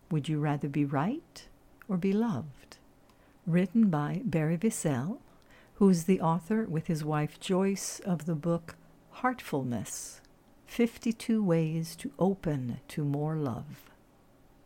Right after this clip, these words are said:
This is Marie T. Russell, publisher of inner self dot com, wishing you a day of choosing love over choosing ego, today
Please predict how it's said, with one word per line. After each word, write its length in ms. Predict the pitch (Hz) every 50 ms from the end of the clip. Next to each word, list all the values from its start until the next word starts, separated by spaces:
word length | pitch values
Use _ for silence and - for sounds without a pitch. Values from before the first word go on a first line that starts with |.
| - _ _ _ _ _ - - _ _ _ - - - _ - - - - _ _ _ _ - - - - - _ - - - _ _ _ _ - - - - - -
This 300 | 254 165 175 190 - -
is 120 | 196 175 165
Marie 260 | 185 180 175 175 170
T. 180 | - - 254 269
Russell, 500 | 240 165 156 - - 165 160 202 254 - - - -
publisher 500 | - 180 165 170 175 165 - - 175 165
of 120 | 156 160
inner 160 | 170 170 165
self 280 | - - 170 160 156 -
dot 240 | - 170 196 226 -
com, 480 | - 208 190 175 170 175 175 175 180 - - - - - - - - - - - - -
wishing 520 | 170 156 185 202 196 - - 220 202 190 190
you 240 | 190 196 190 - -
a 120 | 226 165
day 500 | 151 156 143 185 175 175 175 175 180 - -
of 240 | 196 151 - -
choosing 520 | - - - 185 175 175 165 - 175 160 156 156
love 580 | 156 156 160 160 175 196 220 214 - - - - - - - - - - - - - -
over 240 | - 175 165 160 160
choosing 520 | 151 - - 170 160 147 160 160 160 - -
ego, 420 | - 147 147 143 151 135 131 127 - - - - - - - - - _ - - - - - - - -
today 480 | - 175 147 165 160 156 160 160 156